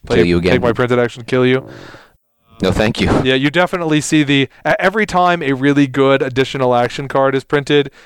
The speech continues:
Speaker 1: you see a few people crying over on the Dragon boards about how Effortless is just gonna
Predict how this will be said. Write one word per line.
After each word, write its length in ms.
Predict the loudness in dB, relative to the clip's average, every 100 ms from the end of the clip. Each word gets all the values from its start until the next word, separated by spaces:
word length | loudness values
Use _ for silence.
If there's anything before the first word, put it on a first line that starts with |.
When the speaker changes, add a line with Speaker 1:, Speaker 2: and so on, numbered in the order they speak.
| _
Speaker 1:
you 80 | -10
see 240 | -2 0
a 60 | 0
few 160 | 0
people 260 | -2 -2 -4
crying 480 | -2 0 2 0 0
over 200 | 0 0
on 120 | 0
the 60 | 0
Dragon 380 | 2 2 0 0
boards 380 | 0 0 -2
about 240 | -2 -2 0
how 300 | 0 0 -2 _ _ _
Effortless 460 | -6 -2 -2 -2
is 100 | -4
just 180 | -4 -4
gonna 220 | -2 -2